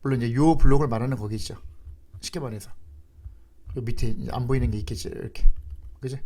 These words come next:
이렇게. 이렇게. 이것도 마찬가지고. 그럼 이쪽으로는 두 개가,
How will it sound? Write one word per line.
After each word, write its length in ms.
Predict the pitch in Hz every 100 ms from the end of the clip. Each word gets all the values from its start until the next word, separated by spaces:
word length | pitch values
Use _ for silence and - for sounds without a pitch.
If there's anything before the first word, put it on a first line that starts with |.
| - - 110
이렇게. 220 | - - - - - - - - - - - - - - - - - - - -
이렇게. 260 | 110 - - - - - - - _ 180
이것도 220 | 156 127
마찬가지고. 580 | 117 131 110 - - - - - - - - -
그럼 180 | 135 175
이쪽으로는 680 | 147 180 151 147 147 139 - - - - - -
두 140 | 143
개가, 420 | 143 139 131 127